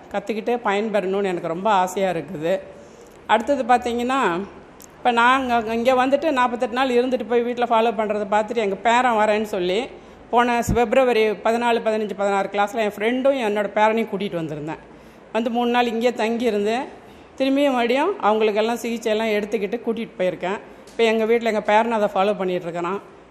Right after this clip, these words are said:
வீட்ல இருக்கிறவங்க எல்லாரும் அந்த இதுக்கு வரணும்னு நான் ரொம்ப ஆசையாவும் ஆர்வமாவும் நம்பிக்கையோடயும் இருந்துகிட்டு இருக்கேன். அது மாதிரி நல்லா இருக்கு. இப்ப நாம வந்து எல்லாருமே, எப்பவுமே தெரியும் எல்லாத்துக்கும், ஒரு மனுஷன் பிறந்துட்டா நம்மளுக்கு என்ன, என்னைக்குமாவது ஒரு நாளைக்கு ஒரு இறப்பு இருக்குதுன்னு,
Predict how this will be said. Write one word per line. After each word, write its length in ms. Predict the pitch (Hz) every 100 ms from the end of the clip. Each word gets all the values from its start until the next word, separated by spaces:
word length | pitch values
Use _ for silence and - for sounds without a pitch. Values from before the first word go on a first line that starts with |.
| -
வீட்ல 240 | 247 240
இருக்கிறவங்க 220 | 233 226 208
எல்லாரும் 420 | 196 233 247 262
அந்த 160 | 226
இதுக்கு 240 | 220 226 220
வரணும்னு 460 | 208 214 220 240
நான் 220 | 294 196 208
ரொம்ப 340 | 196 202 233
ஆசையாவும் 540 | 190 208 214 208 214
ஆர்வமாவும் 720 | 208 202 202 196 190 202 254 185
நம்பிக்கையோடயும் 600 | 180 196 208 196 208 165
இருந்துகிட்டு 240 | 151 160
இருக்கேன். 340 | 156 135 165 180 - - - - - -
அது 120 | -
மாதிரி 200 | 202 214
நல்லா 180 | 196 202
இருக்கு. 320 | 196 175 214 -
இப்ப 120 | -
நாம 320 | 202 208 208 202
வந்து 320 | 208 226 254
எல்லாருமே, 520 | 214 220 226 240 294 330 - - - -
எப்பவுமே 360 | 180 226 277
தெரியும் 340 | 277 247 247 208
எல்லாத்துக்கும், 200 | 233 196
ஒரு 120 | 170
மனுஷன் 380 | 170 196 240 254
பிறந்துட்டா 440 | 220 220 226 262 240
நம்மளுக்கு 240 | 220 220
என்ன, 280 | 214 208 220
என்னைக்குமாவது 560 | 202 208 214 214 226 220
ஒரு 160 | 208
நாளைக்கு 340 | 196 208 196 196
ஒரு 280 | 196 226 - -
இறப்பு 320 | 202 202 196
இருக்குதுன்னு, 460 | 170 165 170 160